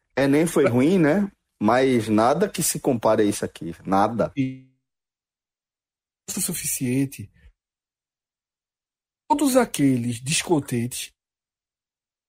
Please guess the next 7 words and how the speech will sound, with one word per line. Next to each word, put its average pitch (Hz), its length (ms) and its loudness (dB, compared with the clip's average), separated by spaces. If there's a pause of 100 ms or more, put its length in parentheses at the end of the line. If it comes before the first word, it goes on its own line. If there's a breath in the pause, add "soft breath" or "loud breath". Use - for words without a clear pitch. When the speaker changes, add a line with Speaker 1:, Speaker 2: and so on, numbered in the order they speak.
(800)
Speaker 2:
só 180 260 2
que 180 180 -2
era 175 140 4
o 165 40 -6
descontente 180 720 -2
constrangido, 123 960 -4 (1400)
silencioso, 131 1040 0